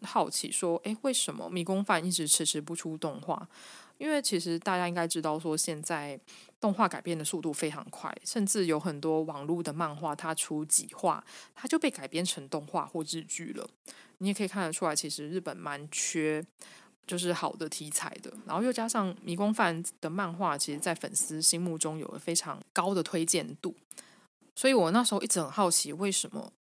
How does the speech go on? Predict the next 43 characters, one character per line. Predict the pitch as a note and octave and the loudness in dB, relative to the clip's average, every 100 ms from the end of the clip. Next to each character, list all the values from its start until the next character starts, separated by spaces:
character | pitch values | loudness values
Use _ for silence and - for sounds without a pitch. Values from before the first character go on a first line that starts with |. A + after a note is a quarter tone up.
| _ | _
呃， | - D3+ | -8 -8
迷 | D3 E3+ | -4 0
宫 | G#3 | 2
饭 | G#3+ F3+ D#3 - | 4 2 0 0
迟 | - - | 2 2
迟 | D#3+ - D3+ | 4 2 2
不 | D3 D#3 | -4 -6
动 | D3+ E3+ | 0 -2
画 | D3+ E3+ D3+ | 0 -4 -4
化 | - D#3+ - | -2 -4 -4
呢？ | D3 - | -10 -10
呃， | - F3 E3 D#3+ | -6 -4 -4 -2
主 | G3 | 2
要 | C#4+ | 2
的 | D4 | 4
原 | F3+ | 4
因 | F#3 A3 | 4 4
是 | A3+ | 6
因 | |
为 | A3 | 2
酒 | E3 | 2
井 | E3+ D#3 | -2 -2
亮 | F3 | -2
子 | D3+ | 0
老 | D#3+ - | -2 2
师 | - D#3+ | 2 2
呢， | C#3+ | -4
他 | C#3 E3 D3+ | -8 -6 -6
在 | D3+ D#3+ C#3 - - | -4 -6 -6 -10 -12
迷 | - D#3 | -8 -4
宫 | F3 | -2
饭 | G3 | -2
连 | E3 C#3+ | -2 -4
载 | D3+ B2+ | -6 -6
的 | - | -4
期 | - - | -2 -2
间 | - E3 | -2 -2
呢， | D3+ D3 | -2 -4
就 | D3+ D#3+ | -2 -2
有 | C#3+ | -2
讲 | C#3+ - C3+ | -2 -4 -4
到 | E3 D3+ | -6 -4
说， | D3 D3+ C#3+ | -4 -4 -4